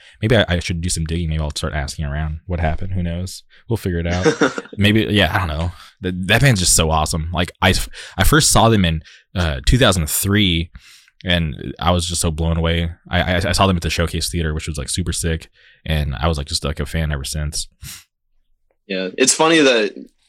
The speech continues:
Speaker 2: you know, bringing up a hundred Demons and talking about, you know, going back and listening to music and, like,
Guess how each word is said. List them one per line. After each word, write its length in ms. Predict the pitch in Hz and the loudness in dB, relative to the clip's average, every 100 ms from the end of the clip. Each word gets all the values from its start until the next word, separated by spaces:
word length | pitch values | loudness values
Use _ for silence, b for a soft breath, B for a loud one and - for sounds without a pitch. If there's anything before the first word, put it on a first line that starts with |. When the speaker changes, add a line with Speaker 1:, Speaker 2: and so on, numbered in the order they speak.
| _ | _
Speaker 2:
you 180 | 110 104 | -8 -6
know, 180 | 92 90 | -6 -8
bringing 300 | - 110 104 | -4 -2 -2
up 120 | 98 98 | -2 -4
a 60 | |
hundred 260 | 95 95 90 | -4 -6 -8
Demons 300 | 95 92 90 | -8 -8 -8
and 80 | 90 | -6
talking 320 | 92 90 92 | -6 -4 -8
about, 300 | 85 85 85 | -8 -8 -8
you 100 | 87 | -10
know, 280 | 82 82 82 _ _ _ _ _ _ _ _ - - _ _ - | -10 -12 -16 _ _ _ _ _ _ _ _ -20 -20 _ _ 0
going 220 | 107 98 | 2 4
back 220 | 95 87 | 2 0
and 280 | 92 92 92 | -2 -8 -8
listening 280 | 92 - 92 | -8 -6 -8
to 40 | 87 | -10
music 540 | 87 87 87 85 - | -10 -8 -6 -6 -8
and, 100 | 85 | -8
like, 260 | 82 80 | -8 -8